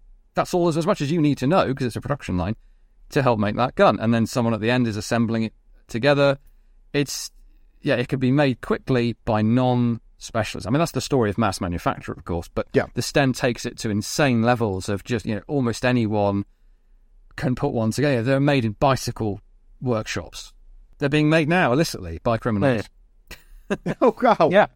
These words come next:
Speaker 1: <laughs>
Speaker 2: How do you know that?
Speaker 1: Yeah, well,
Speaker 3: Yeah,
Speaker 1: 'cause
Speaker 3: they,
Speaker 1: we see
Speaker 3: they
Speaker 1: them.
Speaker 3: turn up.
Speaker 1: Uh, we see them reported. Yeah,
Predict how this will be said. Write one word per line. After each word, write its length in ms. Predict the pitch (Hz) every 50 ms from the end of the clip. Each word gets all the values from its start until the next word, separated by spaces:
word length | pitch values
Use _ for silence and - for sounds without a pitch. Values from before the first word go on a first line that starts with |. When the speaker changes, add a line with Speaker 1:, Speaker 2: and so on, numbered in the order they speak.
| - - -
Speaker 1:
<laughs> 800 | 202 - - - - - 254 220 - - 302 - - - 262 -
Speaker 2:
How 160 | - 359 415
do 120 | - -
you 100 | 415 415
know 240 | 381 392 403 415 359 -
that? 280 | - 113 95 92 - - - - - - - _ _ _ _ _ - - - - - -
Speaker 1:
Yeah, 100 | 127 262 - -
well, 160 | 180 180 185 240 269 220
Speaker 3:
Yeah, 40 | 156
Speaker 1:
'cause 140 | - - 156
Speaker 3:
they, 60 | 156
Speaker 1:
we 80 | 147 156
see 160 | - - 285
Speaker 3:
they 80 | 285 269
Speaker 1:
them. 100 | 226 -
Speaker 3:
turn 220 | 185 185 196 208
up. 340 | - 175 170 170 165 165 175
Speaker 1:
Uh, 40 | 170
we 60 | 160
see 160 | - - 160
them 140 | 147 156 160
reported. 560 | 165 165 - 202 220 220 - 151 123 107 - - - _ - - -
Yeah, 280 | 170 170 175 175 143